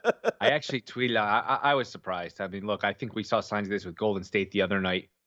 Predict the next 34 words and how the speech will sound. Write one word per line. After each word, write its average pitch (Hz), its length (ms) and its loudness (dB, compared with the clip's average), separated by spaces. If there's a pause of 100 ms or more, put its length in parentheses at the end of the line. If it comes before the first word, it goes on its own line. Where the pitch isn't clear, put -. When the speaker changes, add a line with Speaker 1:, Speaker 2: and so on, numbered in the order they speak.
(240)
Speaker 2:
where 95 140 4
they 117 200 6
were 90 160 -4
just 101 520 0
sleepwalking 117 500 2
through 117 180 -6
the 104 80 -6
game. 101 580 -2
They 98 140 -4
turn 113 240 0
it 107 40 2
on 104 140 2
late. 95 300 0
I, 87 120 -4
I 95 120 -2
think 104 260 -4
they 98 80 4
have 95 180 2
a 95 60 2
lack 101 320 0
of 82 60 -10
respect 104 420 0
for 110 80 -4
Memphis, 98 320 -2
especially 107 340 0
without 95 240 2
Morant. 90 380 -4
They're, 87 180 -4
they 92 140 -2
get 98 120 2
a 98 40 0
little 117 240 4
cocky. 120 460 0 (260)
You - 60 -20